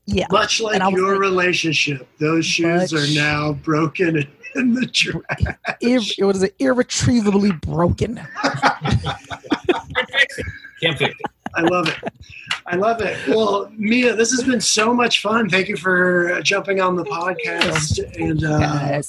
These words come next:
Speaker 2: these crazy times. Where can folks find you on the internet?
Speaker 1: Well, you know, I do have a website, mia jackson dot com, and
Speaker 2: Mm-hmm.
Speaker 1: also I'm on Twitter and Instagram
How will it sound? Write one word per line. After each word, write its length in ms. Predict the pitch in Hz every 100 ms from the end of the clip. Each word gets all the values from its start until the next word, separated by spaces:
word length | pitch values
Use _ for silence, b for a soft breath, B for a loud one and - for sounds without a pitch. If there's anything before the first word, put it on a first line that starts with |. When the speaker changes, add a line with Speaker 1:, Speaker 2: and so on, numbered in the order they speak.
| -
Speaker 2:
these 200 | 170 -
crazy 420 | - 170 156 170
times. 420 | 151 165 175 180
Where 160 | 185 220
can 160 | 233
folks 260 | 226 220 -
find 320 | - 196 202
you 140 | 208 202
on 140 | 190
the 100 | 185
internet? 300 | 214 240 - - B _ B B B B B
Speaker 1:
Well, 440 | 240 240 208 247 427
you 120 | 294
know, 100 | 208
I 100 | 156
do 160 | 175 175
have 100 | 175
a 60 | 202
website, 500 | 175 170 - 165 170
mia 200 | 170 175
jackson 400 | 160 147 - 170
dot 200 | 170 -
com, 420 | 170 135 160 226
and 360 | - 160 156 151
Speaker 2:
Mm-hmm. 80 | 147
Speaker 1:
also 340 | 156 - 175 165
I'm 140 | 160
on 180 | 165 170
Twitter 400 | - - 160 170
and 120 | 156
Instagram 760 | 156 - - 147 147 147 147